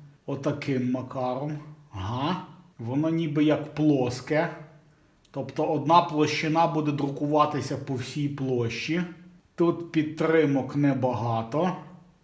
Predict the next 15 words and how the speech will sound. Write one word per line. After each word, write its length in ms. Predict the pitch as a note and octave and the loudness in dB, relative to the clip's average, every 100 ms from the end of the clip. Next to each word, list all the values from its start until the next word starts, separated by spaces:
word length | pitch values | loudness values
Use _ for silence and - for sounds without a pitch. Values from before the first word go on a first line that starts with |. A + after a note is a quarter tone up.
| - | -18
а 180 | A#2 A#2 | -10 -8
далі, 440 | A2 C#3+ D#3+ E3 D3+ | -4 0 2 2 2
може, 360 | C#3+ D#3 D3+ | 2 2 0
підтримок 680 | D3+ D3 - D3 D#3+ D#3+ D#3 - | -4 -6 -4 -2 0 0 -4 -6
і 160 | D#3 D#3 | -4 0
не 160 | D#3 | 0
потрібно 640 | D3+ E3 - D3+ C#3 A#2 A#2+ | 0 -2 -2 0 0 0 -2
буде. 380 | G2+ G2+ G#2 G2 - _ - | -4 -6 -8 -12 -18 _ -4
Пробуємо. 480 | D3+ F#3 F#3+ A#2+ G#2 - - | 0 4 4 4 -2 -8 -6
Тільки 280 | D3 D3+ | -2 -2
треба 360 | D3+ D#3+ D#3+ D#3+ | 0 4 4 4
розвернути. 960 | D#3+ C3+ C#3 D#3+ D#3 E3 D#3 - B2 A#2 - - | 4 2 2 4 4 4 2 2 -2 -4 -6 -8
Тільки 320 | D3+ D3+ E3+ | -4 0 0
треба 380 | D3+ E3 D#3 D#3 | 2 2 4 4
розвернути, 1000 | D#3 D#3+ - D3+ D3 D3 C3+ B2 D#3+ | 4 2 2 4 4 4 2 2 2